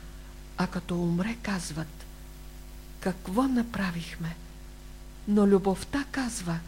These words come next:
"Хайде да го възкресим." Омразата казва:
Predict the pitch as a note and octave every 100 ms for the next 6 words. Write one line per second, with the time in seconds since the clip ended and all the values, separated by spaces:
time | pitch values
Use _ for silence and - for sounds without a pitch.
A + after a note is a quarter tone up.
0 | - - - - - - - - C4 D4
1 | D#4 D4 B3 G#3+ G3+ G3 - - F#3 F#3+
2 | - C4+ F3+ - - - - - - -
3 | - - F#3+ F#3+ G3 F#3 F#3 F3+ - G3
4 | F3 F3 E3+